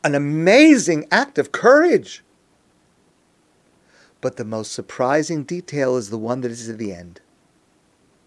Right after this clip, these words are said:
Because in the Torah itself, it is the parents that give a name to the child,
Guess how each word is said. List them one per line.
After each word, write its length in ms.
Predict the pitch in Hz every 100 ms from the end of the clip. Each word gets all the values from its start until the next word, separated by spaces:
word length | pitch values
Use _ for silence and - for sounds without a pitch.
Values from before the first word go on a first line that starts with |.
| _ _ _ _ _ _ _ _ _ _
Because 300 | - 139 135
in 140 | 180 226
the 80 | 240
Torah 380 | - 220 240
itself, 680 | 127 - 226 180 107 - - _ _ _ _ _ _ _ _ -
it 120 | 143
is 160 | 147
the 80 | 147
parents 720 | 165 175 202 143 104 - - _ _ _ _
that 100 | 117
give 200 | 104 127
a 60 | 117
name 260 | 120 123 120
to 100 | 107
the 100 | 110
child, 420 | 127 113 131